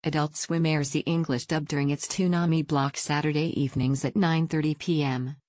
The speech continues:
and is now available to stream on Funimation Now and Amazon Video. Zero comments. There is also currently a new Dragon Ball film in the works for two thousand eighteen.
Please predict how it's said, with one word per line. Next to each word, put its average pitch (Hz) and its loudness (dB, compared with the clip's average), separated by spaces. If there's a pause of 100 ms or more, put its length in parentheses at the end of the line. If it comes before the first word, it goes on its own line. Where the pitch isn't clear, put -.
(140)
and 170 2
is 180 2
now 156 2
available 151 0
to 156 0
stream 151 0
on 139 -2
Funimation 151 0
Now 135 2
and 135 2
Amazon 160 0
Video. 139 0 (380)
Zero 160 2
comments. 147 0
There 147 0
is 147 0
also 190 0
currently 165 0
a 143 2
new 160 2
Dragon 180 2
Ball 151 2
film 147 0
in 135 2
the 139 4
works 170 0
for 143 -2
two 160 -2
thousand 151 0
eighteen. 139 -2